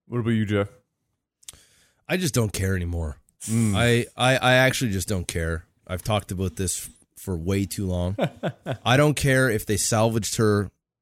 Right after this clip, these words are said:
Speaker 2: career or, or they just axed her. I, you know what? Part of me says people deserve second chances, and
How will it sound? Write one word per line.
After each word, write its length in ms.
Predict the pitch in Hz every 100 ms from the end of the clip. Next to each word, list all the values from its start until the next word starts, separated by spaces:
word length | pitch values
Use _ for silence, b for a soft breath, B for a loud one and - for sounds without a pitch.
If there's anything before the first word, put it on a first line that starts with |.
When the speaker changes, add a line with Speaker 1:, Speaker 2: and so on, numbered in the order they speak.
| _ _ _ _ _ _
Speaker 2:
career 580 | - 98 95 98 113 - _ _ _ _
or, 320 | 104 107 101 - 101
or 140 | 107
they 140 | 107
just 200 | 101 107 -
axed 360 | 110 120 -
her. 160 | 73 - _
I, 260 | 104 123 - _ _ -
you 120 | 117
know 140 | 131
what? 240 | 120 131 123 _ b b b b b
Part 220 | 151 175
of 60 | 185
me 140 | 175
says 400 | 160 160 156 139
people 340 | - 151 147 143
deserve 400 | 123 120 135 113
second 300 | 139 127 107
chances, 680 | 117 117 - 143 143 - - _ _ _ _ _ _ _ _
and 640 | 117 120 117 117 110